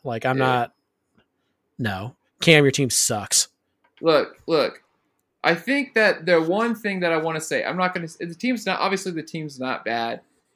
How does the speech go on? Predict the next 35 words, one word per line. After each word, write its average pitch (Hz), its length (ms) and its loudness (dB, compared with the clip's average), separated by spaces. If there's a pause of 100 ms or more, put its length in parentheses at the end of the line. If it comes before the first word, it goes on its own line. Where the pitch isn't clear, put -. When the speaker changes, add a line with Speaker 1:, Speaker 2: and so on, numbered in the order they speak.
(140)
Speaker 2:
Um, 131 480 0 (180)
the 165 80 -2
Speaker 1:
No. 214 80 4
Speaker 2:
one 233 140 2
thing 214 220 0
I 190 100 4
will 180 200 2
Speaker 1:
No. 180 40 0
Speaker 2:
say, 160 300 4
though, 123 580 0
is, 127 800 2
is, 123 640 -2 (1700)
is 196 200 4
anybody 240 480 4
surprised? 127 840 -2 (460)
If 180 140 0
anybody 185 540 4
was 147 240 -2
going 143 500 -2
to 135 140 -10
draft 127 500 2
Speaker 1:
<laughs> - 420 -2
Speaker 2:
DeAndre 151 520 4
Hopkins 143 560 0
and 127 100 -2
Deshaun 131 360 -4
Watson, 156 540 -8 (560)
it 214 120 8
was 226 180 4
gonna 214 280 4
be 175 100 -4
Cam, 151 480 -2
of 117 120 -10
course, 117 380 -4
because, 165 540 2